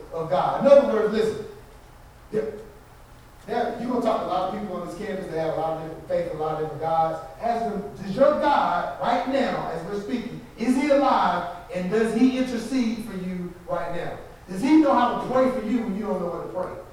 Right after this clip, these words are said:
That's what this is saying in verse twenty-eight. And we know that for those who love God, y'all know this verse, all things work together for good for those who are called according to his purpose.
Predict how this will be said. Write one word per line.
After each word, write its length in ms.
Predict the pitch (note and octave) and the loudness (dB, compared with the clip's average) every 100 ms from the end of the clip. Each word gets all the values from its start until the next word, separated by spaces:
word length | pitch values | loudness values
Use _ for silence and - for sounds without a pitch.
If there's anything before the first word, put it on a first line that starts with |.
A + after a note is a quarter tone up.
| - - - - | -20 -20 -20 -6
That's 200 | A3+ G#3+ | -4 -2
what 120 | G#3+ | -2
this 120 | G3+ | -4
is 100 | - | -6
saying 340 | - G#3+ F#3 E3+ | -6 -4 -4 -4
in 60 | |
verse 220 | G#3+ A3 | -2 -2
twenty-eight. 600 | B3+ B3+ A#3+ A#3 G#3+ - - | 2 2 2 2 0 -4 -4
And 120 | G3+ | -2
we 120 | C#4+ | 2
know 180 | C4+ B3+ | 4 6
that 200 | A#3+ - | 4 4
for 320 | A3 G#3 - - | 2 0 -4 2
those 380 | A#3 C#4 D4+ C#4+ | 6 8 6 4
who 120 | B3+ | 10
love 260 | C#4 C#4 | 10 10
God, 720 | - C#4 - F#3 - - - | 8 4 4 2 0 -6 -8
y'all 200 | F3+ A3+ | 0 2
know 200 | B3 C4 | 4 4
this 100 | C4+ | 2
verse, 380 | A3+ A3+ A#3 A3+ - - - - - - - - - - - | 0 0 0 -4 -12 -18 -20 -20 -20 -20 -20 -20 -20 -10 0
all 380 | A3+ C#4 C4+ | 6 8 8
things 260 | C#4 C4+ B3 | 6 2 2
work 160 | B3 B3 | 0 0
together 540 | - B3 A#3+ A#3 A#3 | 0 2 2 0 -2
for 100 | G#3+ | -2
good 560 | A#3 B3+ A3 - - - | 2 4 4 0 -4 -6
for 140 | F#3 | -4
those 300 | G#3 A#3+ A#3+ | 2 4 4
who 120 | B3 | 2
are 120 | - A3+ | 0 2
called 320 | A#3 A3+ A3 | 2 2 2
according 320 | A#3 A#3 A3 | 2 2 2
to 140 | - | -2
his 120 | G#3 G#3 | -4 -4
purpose. 380 | A3+ - - | -4 -4 -6